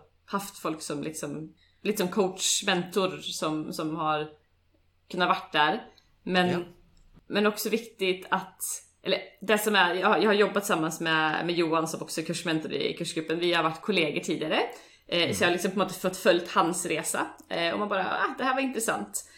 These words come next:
Speaker 1: Eh, och, eh, på den vägen har man liksom fått möjligheten då att liksom ta lite rygg på, på honom. Och han är ju också en extremt duktig person. Alltså sån, både på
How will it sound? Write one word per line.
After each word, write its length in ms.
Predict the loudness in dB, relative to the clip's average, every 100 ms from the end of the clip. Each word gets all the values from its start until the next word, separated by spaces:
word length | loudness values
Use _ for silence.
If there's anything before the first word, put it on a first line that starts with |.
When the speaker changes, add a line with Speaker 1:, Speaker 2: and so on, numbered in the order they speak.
| -20 -8
Speaker 1:
Eh, 320 | 2 6 6 6
och, 320 | 6 6 6
eh, 220 | 4 2 -2 -6 -14 -18 -20 -4
på 100 | 4
den 240 | 6 6
vägen 360 | 4 2 0 0
har 80 | -2
man 120 | -2
liksom 640 | -2 -4 -2 -2 -2 -4 -8 -12
fått 200 | -8 -4
möjligheten 560 | 0 0 0 0 0 -2
då 100 | 0
att 60 |
liksom 220 | -2 -2
ta 160 | 0 2
lite 200 | 2 0
rygg 380 | 0 0 -2 -8 -4
på, 280 | -2 -2
på 100 | -2
honom. 480 | 2 2 4 2 0
Och 260 | -2 0 0
han 300 | 2 4 4
är 80 | 0
ju 120 | 0
också 180 | 0 -2
en 80 | -4
extremt 1000 | -4 -8 -12 -14 0 4 6 4 2 -2
duktig 280 | -6 -6 -6
person. 400 | -2 0 0 0
Alltså 220 | -2 -2
sån, 320 | 0 0 0 -6 -18 _ -20 -20 -20 -10 -8 -6 2
både 300 | 4 6 6
på 320 | 8 8 8